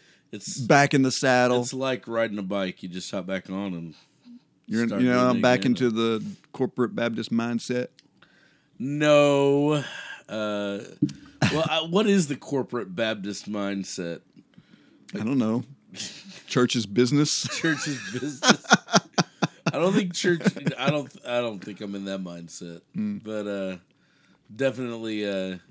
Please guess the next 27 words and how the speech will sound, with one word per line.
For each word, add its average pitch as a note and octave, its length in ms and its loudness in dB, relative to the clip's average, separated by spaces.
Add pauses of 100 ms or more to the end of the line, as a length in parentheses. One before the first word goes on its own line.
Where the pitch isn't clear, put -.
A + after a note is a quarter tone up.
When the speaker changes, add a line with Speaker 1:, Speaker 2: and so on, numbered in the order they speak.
(140)
Speaker 1:
you G#2 140 -10
know, F#2 260 -8 (1080)
focused A2 540 -8
on F#2+ 400 -4 (2500)
preaching, G#2+ 520 -4
evangelism, G2 840 -4
worship. G2 420 -8 (240)
Speaker 2:
Mm-hmm. G#2+ 420 -2
Well, F#3 140 2
it's E3+ 180 0
cool E3+ 260 2
that B2 180 2
you C3 140 6
have, A#2 180 6
like, A2+ 200 2
a A2 60 0
rebuilding G#2+ 480 2
opportunity. - 580 -6
Speaker 1:
Oh, G#2+ 160 -4
it's F#2 160 -8
huge, F#2 460 -6
yeah. F2 280 -6
Speaker 2:
Because A2+ 340 2
you A#2 80 2
can A2+ 140 0
kind A#2+ 220 -2
of G#2 140 -4